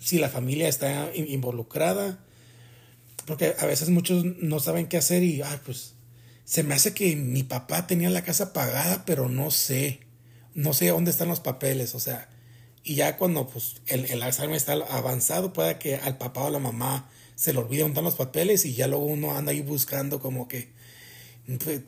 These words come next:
"¿Tenía pa-, las cosas pagadas o tenía las pa-, los carros a, a nombre de otra persona, a nombre de él?". ¿Qui-, o sea, ¿quién se va a encargar de, de los, de las cosas legales?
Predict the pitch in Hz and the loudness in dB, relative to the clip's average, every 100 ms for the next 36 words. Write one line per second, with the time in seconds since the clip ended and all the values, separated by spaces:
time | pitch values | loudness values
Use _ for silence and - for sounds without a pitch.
0 | - 135 131 - - - 131 - 131 165 | -2 0 0 -2 -6 -2 -2 0 -4 -4
1 | 147 117 120 160 208 226 202 156 127 131 | -4 -4 -4 -4 -4 -4 0 0 0 -2
2 | 120 135 147 - - - - - 131 120 | -2 -2 -2 -4 -6 -10 -8 -4 -2 -2
3 | - 127 - 139 123 - 123 127 135 143 | -2 -4 -2 -2 -2 -2 -2 0 0 0
4 | 131 135 117 107 127 143 180 151 127 123 | -2 -4 -6 -4 -4 -4 -4 -4 -2 -2
5 | 120 110 110 139 170 196 - - - - | -2 -4 -4 -2 -2 -4 -6 -14 -20 -20
6 | - - - - 156 175 - 147 131 160 | -20 -20 -14 -4 -2 -2 0 0 2 2
7 | 165 180 175 185 180 185 165 170 208 202 | 2 4 4 2 2 0 0 0 0 0
8 | 175 151 139 131 110 139 127 113 - 131 | -2 -2 0 0 -2 -2 -2 -2 -4 -4
9 | 156 143 113 123 123 110 - | -2 -2 -2 -2 -4 -6 -12